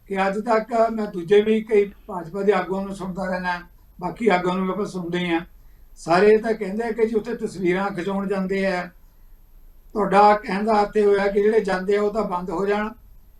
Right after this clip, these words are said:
ਤੇ ਤੁਸੀਂ ਉਹਨਾਂ ਦੀ ਗੱਲ ਨਾ ਕਰੋ ਤੇ ਫਿਰ ਕਿਸਾਨਾਂ ਨੂੰ ਕਹੋ ਕਿ ਦੇਖੋ ਜੀ ਤੁਹਾਨੂੰ ਤਾਂ ਕੋਈ ਮਿਲਣ ਵੀ ਨਹੀਂ ਆਉਂਦਾ। ਸੋ ਇਹ ਸੁਨੇਹਾ ਦੇਣਾ ਚਾਹੁੰਦੇ ਹਾਂ ਆਪਾਂ, ਜੇ ਸੁਨੇਹਾ ਨਹੀਂ ਦੇਣਾ ਚਾਹੁੰਦੇ, ਜਿਹੜਾ ਸਹੀ ਰਾਹ ਉਹ ਅਪਣਾਇਆ ਜਾਵੇ,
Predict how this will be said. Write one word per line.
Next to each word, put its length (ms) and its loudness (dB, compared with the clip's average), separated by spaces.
ਤੇ 80 -8
ਤੁਸੀਂ 300 2
ਉਹਨਾਂ 200 6
ਦੀ 120 2
ਗੱਲ 320 2
ਨਾ 120 -2
ਕਰੋ 400 2
ਤੇ 100 -6
ਫਿਰ 240 2
ਕਿਸਾਨਾਂ 440 0
ਨੂੰ 100 -2
ਕਹੋ 220 2
ਕਿ 120 2
ਦੇਖੋ 320 0
ਜੀ 100 -2
ਤੁਹਾਨੂੰ 300 -2
ਤਾਂ 120 -4
ਕੋਈ 140 0
ਮਿਲਣ 280 -4
ਵੀ 80 -2
ਨਹੀਂ 140 4
ਆਉਂਦਾ। 420 -2
ਸੋ 180 2
ਇਹ 120 8
ਸੁਨੇਹਾ 300 2
ਦੇਣਾ 260 -2
ਚਾਹੁੰਦੇ 320 0
ਹਾਂ 80 2
ਆਪਾਂ, 280 0
ਜੇ 160 2
ਸੁਨੇਹਾ 400 0
ਨਹੀਂ 280 0
ਦੇਣਾ 240 2
ਚਾਹੁੰਦੇ, 500 -2
ਜਿਹੜਾ 280 2
ਸਹੀ 360 6
ਰਾਹ 260 2
ਉਹ 80 -4
ਅਪਣਾਇਆ 400 -6
ਜਾਵੇ, 220 -8